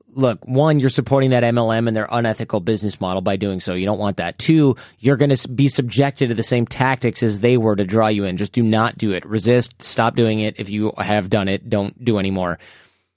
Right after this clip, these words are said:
And keep your contact at a distance. I know it sucks 'cause it's your mom, so you gotta be careful here. But if it's a friend, if you're listening to this and your friend is, you gotta protect yourself from the B S.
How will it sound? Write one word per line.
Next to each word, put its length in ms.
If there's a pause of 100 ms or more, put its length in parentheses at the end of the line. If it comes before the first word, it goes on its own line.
(220)
And 120
keep 280
your 120
contact 540
at 100
a 40
distance. 440
I 80
know 160
it 80
sucks 300
'cause 140
it's 120
your 80
mom, 340
so 100
you 80
gotta 140
be 100
careful 320
here. 160
But 140
if 80
it's 140
a 20
friend, 500 (140)
if 140
you're 100
listening 260
to 60
this 180
and 80
your 80
friend 340
is, 260 (260)
you 80
gotta 160
protect 340
yourself 300
from 140
the 40
B 300
S. 420